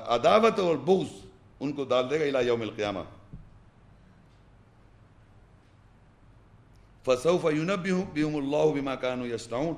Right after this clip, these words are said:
اور اللہ تعالیٰ ان کو خبر دے گا، دے دے گا ب-، جو صنعت کر رہے ہیں، invent کر رہے ہیں، manufacture کیے چلے جا رہے ہیں۔ بات ہے اتنی کتابیں لکھے چلے جا رہے ہیں، بس لکھے، manufacture ہو رہا ہے، پتہ نہیں کیا کیا لکھے چلے جا رہے ہیں۔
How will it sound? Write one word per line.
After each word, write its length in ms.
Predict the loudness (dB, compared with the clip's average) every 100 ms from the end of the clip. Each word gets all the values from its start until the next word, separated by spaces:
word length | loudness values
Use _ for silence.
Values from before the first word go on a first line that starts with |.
| -10 -20 -4
اور 120 | -2
اللہ 140 | 2 0
تعالیٰ 260 | 0 -2
ان 60 | -4
کو 80 | -6
خبر 300 | -6 -6 -2
دے 220 | 0 0
گا، 220 | 0 -2 -10 -20 -20 -20 -20 -12 -4
دے 120 | -2
دے 160 | 0 0
گا 120 | -2
ب-، 360 | -4 -4 -2
جو 120 | -4 -6
صنعت 600 | -8 -6 0 0 0 -2
کر 120 | -2
رہے 160 | -2
ہیں، 100 | -2
invent 380 | -2 -2 -2 -4
کر 120 | -8
رہے 140 | -8 -8
ہیں، 240 | -10 -16 -18 -10
manufacture 640 | -6 -4 -2 -4 2 2
کیے 160 | 2 -2
چلے 180 | -2 0
جا 140 | 0
رہے 60 | 0
ہیں۔ 80 |
بات 200 | -2 -2
ہے 60 | -4 -8 -16 -18 -10
اتنی 300 | -10 -4 -4
کتابیں 420 | -2 0 2 2
لکھے 220 | 0 -2
چلے 180 | -4 -2
جا 160 | -2 -2
رہے 60 |
ہیں، 80 | -2
بس 100 | -4
لکھے، 240 | -6 -8
manufacture 540 | -8 -8 -8 -10 -4 -2
ہو 100 | -2
رہا 80 | -4
ہے، 60 | -8 -18 -20 -20 -14 -6
پتہ 140 | -4
نہیں 140 | -2
کیا 140 | 0 0
کیا 120 | 0
لکھے 220 | -4 -6
چلے 160 | -4 -2
جا 140 | -2
رہے 60 | -4
ہیں۔ 240 | -8 -18